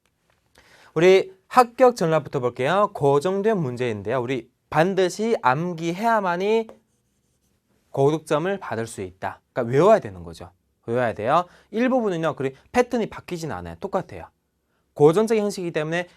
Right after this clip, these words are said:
기본적인 내가 자기소개하는 방식을 잘 외우시고, 질문만 잘 듣고 정확하게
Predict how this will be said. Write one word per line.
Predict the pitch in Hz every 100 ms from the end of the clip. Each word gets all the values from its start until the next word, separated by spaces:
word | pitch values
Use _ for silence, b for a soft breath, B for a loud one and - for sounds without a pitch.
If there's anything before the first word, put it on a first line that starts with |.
| _
기본적인 | - 139 147 208 214 185 180
내가 | 151 120
자기소개하는 | 117 120 127 147 160 160 139 165 165
방식을 | - 110 113 127 143
잘 | 123 107
외우시고, | 98 113 113 95 90 b b -
질문만 | 160 196 226 214
잘 | 120 113
듣고 | 107 110 156
정확하게 | - 107 120 117 123 175 214